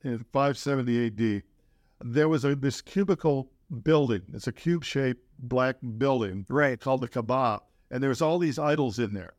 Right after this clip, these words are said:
Speaker 1: It's all different gods, okay? And people would go there from all around. Caravans would go. They make these pilgrimages. But he became the prophet. He goes in and, and destroys
Speaker 2: <clears throat>
Speaker 1: them, these idols. There's no more idolatry,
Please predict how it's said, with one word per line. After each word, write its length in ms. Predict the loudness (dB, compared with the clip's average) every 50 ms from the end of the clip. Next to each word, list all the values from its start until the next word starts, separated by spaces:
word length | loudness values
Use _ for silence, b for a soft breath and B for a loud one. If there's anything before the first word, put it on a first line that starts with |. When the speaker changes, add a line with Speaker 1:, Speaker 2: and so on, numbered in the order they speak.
| _ _
Speaker 1:
It's 100 | -8 -4
all 220 | -2 0 0 0
different 360 | 0 0 -2 0 -2 -2 -2 0
gods, 480 | 0 2 2 0 -2 -4 -8 -14 -14
okay? 380 | -12 -10 -6 -4 -4 -4 -2 -4
And 100 | -6 -4
people 260 | -2 -2 -2 0 0
would 160 | 0 0 0 2
go 180 | 4 4 4
there 140 | 4 2 0
from 160 | -2 -2 0 0
all 160 | 2 4 4
around. 240 | 4 2 2 0 -4
Caravans 540 | -2 0 2 2 2 2 2 2 2 0
would 100 | -2 -2
go. 120 | 0 0 2
They 100 | 2 2
make 220 | 0 0 -2 -2 -4
these 140 | -6 -6
pilgrimages. 460 | -2 0 0 0 0 0 -2 -4 -8 -12 _ _ _ _ _ _ _ _ _ _ _ _ _ _ _ _ _ _ _ _ _ _ _ _ _ _ 0
But 160 | 2 2 2
he 340 | 0 -6 -4 0 2 2 2
became 480 | 2 0 -2 -2 0 0 2 2 2 2
the 80 | 0
prophet. 640 | -2 -4 -4 -2 0 0 0 0 0 0 -2 -2 0
He 100 | 0 -2
goes 260 | 0 0 0 0 2
in 140 | 2 2 2
and, 180 | 0 -2 -4 -4
and 160 | -6 -6 -4
destroys 640 | -4 -6 -6 -6 -2 0 2 2 2 2 0 -2 -4
Speaker 2:
<clears throat> 0 |
Speaker 1:
them, 340 | -4 -6 -4 -4 -4 -2 -2
these 240 | -2 -2 -2 -2 0
idols. 560 | 2 2 2 2 0 -4 -8 -12 -18 -20 -20 _ _ _ _ -16
There's 380 | -14 -8 -4 -4 -2 -2 0
no 180 | 0 2 2 2
more 160 | 2 2 2
idolatry, 640 | 2 2 2 2 2 2 2 0 -2 -4 -8 -10 -12